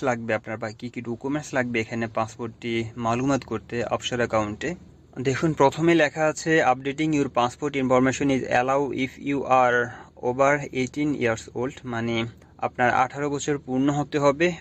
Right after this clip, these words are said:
আফসার অ্যাকাউন্টের মাধ্যমে আপনার পাসপোর্টটি মালুমাত করতে হলে। "You can update your passport information once every five years through আফসার প্ল্যাটফর্ম", আপনি প্রত্যেক পাঁচ বছরে শুধুমাত্র একবারই সুযোগ পাবেন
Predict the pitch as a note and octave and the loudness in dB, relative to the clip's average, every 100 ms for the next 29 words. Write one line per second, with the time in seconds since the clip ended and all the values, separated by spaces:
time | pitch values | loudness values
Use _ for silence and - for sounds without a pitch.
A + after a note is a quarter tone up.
0 | - A#2 - C3 C3 C3 B2 C3 B2+ A#2+ | -6 -6 -4 0 2 2 0 0 0 0
1 | C3+ C#3 B2 A2 A2 - A#2 A#2+ A2 A#2 | -2 -2 -2 -2 -4 -4 -8 -2 0 0
2 | C#3 C#3 B2 - A2 G#2+ A#2 E3+ - - | 0 -2 -8 -4 -4 -2 -2 -4 -12 -20
3 | - C#3+ C#3 C#3+ C3 C3+ D3 E3 D#3+ D#3 | -8 -6 0 2 2 0 -2 -2 2 2
4 | C#3+ C3 B2+ A#2+ - B2+ - D#3+ D#3+ D#3 | 4 4 4 0 -2 -2 -2 -4 -2 0
5 | C3 C3 C3 B2+ C#3+ C3 C3 B2+ C3+ C3 | 2 4 4 0 0 4 2 2 0 0
6 | C#3+ C3+ B2+ B2 B2+ B2 - - B2+ B2 | 0 0 0 2 0 0 -2 -4 -4 -2
7 | A2+ - - B2+ B2+ - B2+ - C3+ D#3 | -4 -4 -4 -6 -6 0 0 0 -8 -8
8 | E3+ - - - B2+ C#3 C3 B2+ B2 - | -10 -20 -20 -2 -2 -2 -2 -2 -2 -4
9 | C#3 - - B2+ B2+ C3 C3 D#3+ D#3+ D#3+ | -6 -4 2 2 2 -4 -4 -2 -2 -2
10 | C3+ C#3+ C#3 D3+ C#3 B2 C3+ C#3+ D#3+ D3 | -2 -2 -4 0 0 0 -4 -6 -4 -6
11 | C#3 C#3+ D3+ D3 E3+ F3+ | -8 -4 -2 0 0 -2